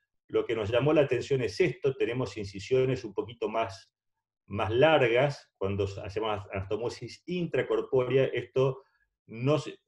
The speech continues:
es completamente distinto a lo que uno ve en lo, en los otros papers, eso tendríamos que analizarlo por qué fue. Pero todas las otras variables que ustedes ven acá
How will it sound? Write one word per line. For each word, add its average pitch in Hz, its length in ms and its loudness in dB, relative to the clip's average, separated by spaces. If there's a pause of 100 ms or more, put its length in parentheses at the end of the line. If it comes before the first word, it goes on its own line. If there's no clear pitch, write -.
es 127 300 -2
completamente 131 680 0
distinto 135 640 -2
a 101 60 -4
lo 98 160 0
que 113 60 -2
uno 113 160 2
ve 113 340 4
en 104 120 -2
lo, 98 120 -2
en 101 80 -4
los 101 120 -4
otros 101 300 -6
papers, 147 640 2
eso 101 240 -8
tendríamos 107 440 -2
que 98 80 -4
analizarlo 98 520 -2
por 98 200 -4
qué 98 100 -4
fue. 95 400 -4 (1300)
Pero 156 300 2
todas 202 240 8
las 165 200 6
otras 151 280 2
variables 131 520 6
que 110 80 -6
ustedes 113 380 -2
ven 147 200 0
acá 143 360 0